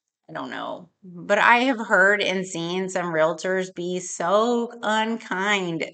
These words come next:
to office people about their dues. And I'm like, "Really? Don't be mean."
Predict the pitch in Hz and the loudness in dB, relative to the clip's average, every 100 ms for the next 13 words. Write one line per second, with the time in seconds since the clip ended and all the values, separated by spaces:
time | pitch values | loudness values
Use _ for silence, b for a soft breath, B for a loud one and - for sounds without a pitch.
0 | - 202 196 170 196 196 185 - 175 160 | -2 -2 6 8 8 4 -4 -6 -10 -4
1 | 165 170 - b b b b - 190 190 | -4 -2 -6 b b b b -6 4 4
2 | 190 220 226 247 277 240 170 - - 208 | 4 -2 -2 -2 -2 -2 -6 -10 -8 -4
3 | 208 202 202 226 247 262 277 269 269 269 | -4 -4 -8 -8 -8 -4 -2 -2 -6 -10
4 | _ _ _ _ _ _ _ _ _ _ | _ _ _ _ _ _ _ _ _ _
5 | 277 240 220 190 | -4 -4 -12 -14